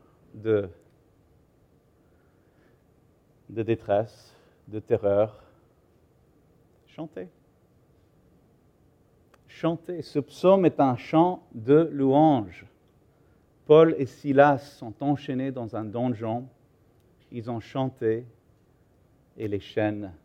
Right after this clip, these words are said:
sont tombées. Moïse a chanté au bord de la mer. Il a bri-, il a jeté le cheval et le chevalier dans la mer. Quand David est mort, il n'est pas souvenu comme le,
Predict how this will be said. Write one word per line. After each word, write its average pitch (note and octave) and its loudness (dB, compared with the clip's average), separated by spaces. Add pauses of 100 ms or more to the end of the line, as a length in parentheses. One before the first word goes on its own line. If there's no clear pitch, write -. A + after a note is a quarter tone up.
(340)
sont - -18
tombées. F2 -12 (1800)
Moïse B2+ 0
a A#2 -8
chanté C3 2 (560)
au A#2+ -6
bord C3+ 6
de D#3+ -6
la D3 4
mer. G2+ -2 (1080)
Il A#2 -4
a A2+ 4
bri-, A#2+ -2
il A#2+ -2
a A2+ 6 (360)
jeté C3+ 4 (140)
le G#2+ -12
cheval B2 2
et G2+ -4
le G2 -4
chevalier G#2 -10
dans G2 -16
la F#2 -14
mer. F#2+ -12 (400)
Quand C#3+ 4
David C#3+ 4
est C#3 2
mort, C3+ 2
il B2+ -6
n'est A2+ -6
pas D#3 -4
souvenu B2 -8
comme G#2+ -8
le, G#2 -10